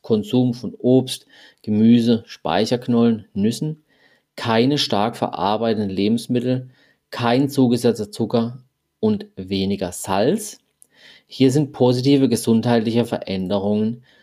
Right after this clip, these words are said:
sehr wohl möglich. Viele schließen aber Vollkornprodukte und Hülsenfrüchte aus.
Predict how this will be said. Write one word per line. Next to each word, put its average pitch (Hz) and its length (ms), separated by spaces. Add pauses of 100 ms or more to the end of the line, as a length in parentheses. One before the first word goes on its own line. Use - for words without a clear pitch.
(180)
sehr 98 400
wohl 98 420 (140)
möglich. 110 920 (800)
Viele 131 360
schließen 127 360
aber 110 160
Vollkornprodukte 139 1080
und 104 240
Hülsenfrüchte 117 880
aus. 113 480